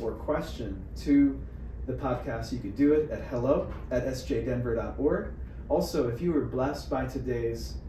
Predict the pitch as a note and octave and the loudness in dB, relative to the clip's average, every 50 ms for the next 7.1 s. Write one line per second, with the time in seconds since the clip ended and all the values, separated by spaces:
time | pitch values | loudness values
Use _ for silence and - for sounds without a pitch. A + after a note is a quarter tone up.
0 | - - - - - A2+ A2 B2 C3 C#3 - - - - - - - - - - | -10 -8 -8 -10 -8 -4 -2 -2 -2 -2 -2 -4 -6 -6 -6 -6 -8 -10 -10 -10
1 | - - - - B2+ - - - C3 C#3 - - C#3 B2+ B2 A#2 - - - - | -8 -2 0 2 2 2 0 0 -2 -2 -2 -2 -2 -2 -4 -4 -8 -8 -8 -8
2 | - - - - C#3+ C3 C3+ C#3 D3 - - - - C3+ B2+ B2+ B2+ B2+ B2 A#2 | -10 -10 -6 -4 -2 -2 -2 -2 -2 -4 -4 -4 -4 -2 -2 -2 0 -2 -2 -2
3 | G2+ G#2 G#2 - - - D3+ C#3+ C#3+ C#3+ C#3+ B2 A#2+ A2+ G#2+ - - B2+ B2 A#2+ | -4 -6 -8 -8 -4 0 2 2 4 4 2 2 0 -4 -6 -6 -6 -4 -4 -2
4 | A#2 A#2 A2+ A2+ G#2+ G#2 - - - - - - - B2 G2 - A#2 B2 C3 B2+ | -2 -2 -2 -2 -4 -6 -8 -10 -10 -12 -10 -8 -6 -4 -4 0 0 0 0 0
5 | - - B2+ A2+ A2 - A#2+ A2 F#2+ G#2+ G#2 F#2 F#2 F2+ - - C#3 C#3+ D3 D3+ | -2 -4 -6 -6 -4 -6 -6 -6 -4 -4 -4 -6 -6 -4 -2 0 2 2 2 2
6 | D3 - - - - - - - - - A2+ - - - - - - B2+ - - | 0 -2 -6 -10 -10 -10 -10 -8 -6 -4 -4 -4 -4 -4 -4 -2 -2 -2 -2 -4
7 | - | -6